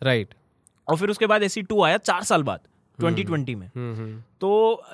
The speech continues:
Speaker 2: हम सभी के लिए शॉकिंग था कि ट्वेंटी में तो अभी लॉन्च करा है, तो ये ट्वेंटी टू में क्यों लॉन्च कर रहे हैं?
Speaker 1: Basically, उनको फ़ाइव जी लाना था इस
Speaker 2: लाना
Speaker 1: समय
Speaker 2: था,
Speaker 1: में।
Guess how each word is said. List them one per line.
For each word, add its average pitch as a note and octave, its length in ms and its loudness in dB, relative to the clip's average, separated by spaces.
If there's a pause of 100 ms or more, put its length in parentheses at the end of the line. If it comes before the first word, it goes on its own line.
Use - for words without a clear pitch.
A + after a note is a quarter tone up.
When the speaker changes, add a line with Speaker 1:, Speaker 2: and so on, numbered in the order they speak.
(220)
Speaker 2:
हम E3+ 160 -2
सभी A#3+ 240 0
के D#4 80 -2
लिए E4 80 0
शॉकिंग F#3+ 380 -2
था A#3+ 60 0
कि D#4+ 120 -4
ट्वेंटी F#3 440 -4
में G4 100 -4
तो G4 140 -2
अभी F#4 100 0
लॉन्च F#4 240 -2
करा G4 200 0
है, A#3+ 100 0
तो A3+ 120 -8
ये C#4 120 -4
ट्वेंटी G#3+ 340 -6
टू D4 200 0
में F4+ 140 0
क्यों A#3 140 0
लॉन्च D3 240 2
कर C#3 40 -2
रहे A3 100 4
हैं? - 60 -4
Speaker 1:
Basically, D4 300 -2
उनको B3 140 -4
फ़ाइव G3+ 280 -4
जी A3+ 220 -12
लाना D#3 320 -4
था F#3+ 80 -8
इस G#3 100 -8
Speaker 2:
लाना C3 300 -2
Speaker 1:
समय A2 100 -8
Speaker 2:
था, G#2+ 60 -10
Speaker 1:
में। - 60 -16